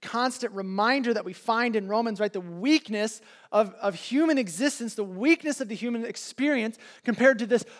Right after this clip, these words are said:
overwhelming, infinite nature of God and all of his characteristics. Praise God that he doesn't answer all of our prayers, because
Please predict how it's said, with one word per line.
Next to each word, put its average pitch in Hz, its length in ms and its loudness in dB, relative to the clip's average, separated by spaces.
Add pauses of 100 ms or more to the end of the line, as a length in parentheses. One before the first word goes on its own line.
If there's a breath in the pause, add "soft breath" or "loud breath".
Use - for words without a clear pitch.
(140 loud breath)
overwhelming, 285 920 6
infinite 320 500 0
nature 277 440 2
of 240 160 -2
God 285 320 10
and 269 100 -2
all 294 300 10
of 269 80 4
his 262 120 -2
characteristics. - 1120 0 (1160)
Praise 240 240 -4
God 220 320 4
that 202 80 -4
he 202 80 -8
doesn't 190 280 -4 (520)
answer 202 400 -4
all 190 240 0
of 180 100 -4
our 170 140 -2
prayers, 185 400 -8
because 165 320 -12